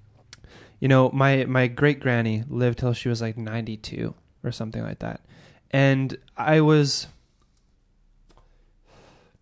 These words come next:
I don't know, I think I was maybe, like, twelve or thirteen when she died. And now looking back, like, I wish that I could have had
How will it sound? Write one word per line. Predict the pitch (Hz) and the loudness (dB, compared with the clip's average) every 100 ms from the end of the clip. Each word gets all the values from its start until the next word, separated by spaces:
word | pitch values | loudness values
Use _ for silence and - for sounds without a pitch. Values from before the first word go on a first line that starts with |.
| - | -8
I | 151 | -4
don't | 117 | -2
know, | |
I | |
think | 117 156 | 2 2
I | |
was | 127 | 2
maybe, | 120 | 2
like, | 101 92 | 0 -6
twelve | - 117 | -6 -4
or | 110 | -4
thirteen | 107 107 - 131 | -6 -6 -6 -6
when | 131 | -6
she | 135 | -6
died. | 139 127 139 - _ - _ - | -6 -4 -4 -8 _ -20 _ -6
And | 127 | 0
now | 147 190 | 2 4
looking | 185 147 135 | 2 0 0
back, | 135 156 123 | 2 2 0
like, | 127 120 _ _ _ _ _ | -4 -6 _ _ _ _ _
I | 123 | -2
wish | 131 131 165 - | 0 0 0 -2
that | 135 | -2
I | 127 | -2
could | - 127 | -2 -4
have | 120 | -2
had | 127 123 120 | -2 -2 -4